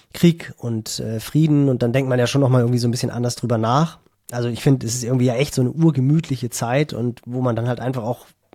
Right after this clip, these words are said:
wenn man dann halt abends, so wie du sagst, dann auf dem Wein, Glühwein zusammensitzt und sagt, „Ah, ich trinke jetzt einfach noch einen zweiten“, dann ist es auch nicht schlimm, wenn man mal eine Trainingseinheit ausfallen lässt.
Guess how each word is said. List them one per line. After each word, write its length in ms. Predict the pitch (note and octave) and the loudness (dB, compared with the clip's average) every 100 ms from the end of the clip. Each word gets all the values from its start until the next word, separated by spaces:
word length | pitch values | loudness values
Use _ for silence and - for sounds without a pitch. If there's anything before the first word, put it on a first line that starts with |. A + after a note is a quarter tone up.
| - | -6
wenn 160 | B2+ | 0
man 80 | C3+ | 2
dann 140 | B2 | 4
halt 100 | C3 | 2
abends, 280 | A#2 B2+ C3 | 2 2 2
so 100 | B2 | 2
wie 80 | B2 | 0
du 80 | B2 | 2
sagst, 400 | B2+ C#3 A#2 - | 4 2 2 -4
dann 160 | A#2 G#2+ - - - - _ _ - | -4 -4 -12 -20 -20 -20 _ _ -12
auf 160 | - B2+ | -6 -2
dem 180 | A#2 | -2
Wein, 380 | A2+ A#2+ B2+ C3 | 2 4 4 4
Glühwein 260 | A2+ C3+ B2+ | 2 2 2
zusammensitzt 560 | B2 B2 C3 C3 B2+ | 2 2 4 2 0
und 60 | A#2+ | 0
sagt, 200 | A#2+ A#2+ | 0 0
„Ah, 60 | A#2+ | -2
ich 80 | |
trinke 180 | - C3 | -2 -2
jetzt 100 | B2+ | -2
einfach 140 | A#2+ B2 | 2 2
noch 120 | A#2+ | 2
einen 100 | A#2+ | 0
zweiten“, 520 | - B2 D3 C3 C#3 - - - | 0 2 2 2 0 -2 -16 -10
dann 120 | A2+ | -6
ist 120 | B2+ | -4
es 80 | C3 | -2
auch 100 | A2+ | -2
nicht 120 | B2 | -2
schlimm, 220 | - C3 | 0 2
wenn 120 | B2 | 2
man 100 | A2+ | 2
mal 80 | G#2+ | 0
eine 100 | G#2+ | -2
Trainingseinheit 640 | G#2+ - A#2 - A2 A2 - | -4 -6 -6 -6 -6 -6 -4
ausfallen 380 | B2 - G2+ | -6 -4 -6
lässt. 180 | G2 B2 | -4 -6